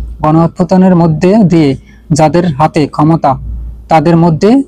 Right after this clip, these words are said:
বৈষম্যবাদী রাজনীতি করার প্রবণতাও বেশি। ধর্মীয়ভাবে বৈষম্য, জাতিগতভাবে বৈষম্য, শ্রেণীগতভাবে বৈষম্য, লৈঙ্গিকভাবে বৈষম্য রাজনীতি দেখা যাচ্ছে।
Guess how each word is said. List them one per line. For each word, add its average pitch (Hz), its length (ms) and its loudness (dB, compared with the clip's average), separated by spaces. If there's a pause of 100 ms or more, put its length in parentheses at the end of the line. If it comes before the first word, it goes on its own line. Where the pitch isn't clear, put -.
(140)
বৈষম্যবাদী 170 800 2
রাজনীতি 151 440 0
করার 160 260 -2
প্রবণতাও 170 560 -2
বেশি। 139 260 -2 (420)
ধর্মীয়ভাবে 175 520 2
বৈষম্য, 165 500 0 (220)
জাতিগতভাবে 156 680 -2
বৈষম্য, 175 500 0 (300)
শ্রেণীগতভাবে 180 840 2
বৈষম্য, 135 520 0 (680)
লৈঙ্গিকভাবে 190 1000 2 (160)
বৈষম্য 143 480 0 (100)
রাজনীতি 160 480 2 (500)
দেখা 143 280 -2
যাচ্ছে। 135 380 -6